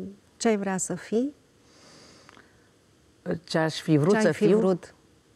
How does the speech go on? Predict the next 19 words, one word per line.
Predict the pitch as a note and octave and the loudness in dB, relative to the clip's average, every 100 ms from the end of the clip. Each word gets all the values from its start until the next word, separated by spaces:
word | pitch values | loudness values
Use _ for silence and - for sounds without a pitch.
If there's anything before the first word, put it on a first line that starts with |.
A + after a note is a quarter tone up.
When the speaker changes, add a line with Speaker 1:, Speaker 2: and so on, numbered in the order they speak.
| _ _ | _ _
Speaker 2:
Dansatoare, | - E3+ F3 A3+ A3+ C4+ E3+ | -4 -2 0 -2 -2 -2 -2
normal. | E3 E3 F#3 F3 - - | -4 -8 -10 -12 -10 -10
Speaker 1:
Ah, | - - - - F#3 E3 - | -8 -6 -2 -2 -2 -4 -2
bun. | F#3+ G3+ E3 E3+ - - | 0 0 0 -4 -6 -6
<laughs> | A#3+ G3+ - _ - _ - C4+ C#4 - E4 - - - - A#3 A3 | -6 -6 -12 _ -20 _ -6 -2 -2 -2 -10 -10 -12 -12 -12 -14 -6
A | - | -2
rămas, | A3 G#3 G#3 G#3+ - | 2 2 2 2 2
uh, | G#3+ G#3 G3+ G3+ F#3 | 4 4 4 2 0
probabil | G3+ G3 G3 G3 | 0 2 2 2
ceva | F#3+ A3 G3 | 2 0 2
din | G#3 B3 A#3 A3 G#3+ | 4 6 8 6 6
lucrul | A3+ A3 G#3+ | 4 4 0
ăsta, | G3 G3+ G3 F#3+ F#3 F#3+ | 0 -2 0 0 0 0
dansând, | F#3+ F#3+ F3 - - G#3+ G#3+ G3+ F#3+ | 0 0 0 0 4 6 6 6 4
uh, | F#3+ F#3+ F#3 F3+ E3 E3 | 0 0 0 0 0 0
Speaker 2:
Uh. | F#3 F#3 - | 0 0 -2
Speaker 1:
petrecând, | F3+ F3+ F3+ - G3+ G3 G3 F#3 F#3 | -4 -2 -4 -2 0 2 0 -2 -4
ascultând | F#3 F3+ F#3+ F3+ F#3+ F#3+ | -6 -4 -6 -4 -2 -2
muzică. | F#3 G3 F#3 F#3 F3+ F3+ | -2 -4 -4 -2 -2 -4